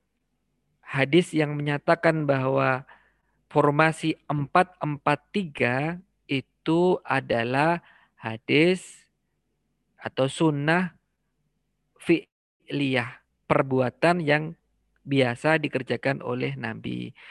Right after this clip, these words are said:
Sementara hadis yang menunjukkan formasi dua-dua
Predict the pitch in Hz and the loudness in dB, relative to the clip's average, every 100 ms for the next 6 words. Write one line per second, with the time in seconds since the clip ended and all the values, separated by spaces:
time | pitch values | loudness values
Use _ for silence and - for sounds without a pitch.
0 | - - - 135 131 131 131 151 143 123 | -20 -14 -6 -4 -2 2 4 2 2 0
1 | 120 151 180 - 135 131 127 127 135 135 | 4 4 4 2 0 0 -2 -4 -2 -2
2 | 135 135 131 131 185 - 165 160 - 147 | -2 -2 0 2 2 2 0 0 0 0
3 | 143 160 156 - 147 131 151 165 160 139 | 2 2 0 -2 -2 0 6 8 8 4
4 | 135 135 127 131 160 226 | -2 0 2 4 4 2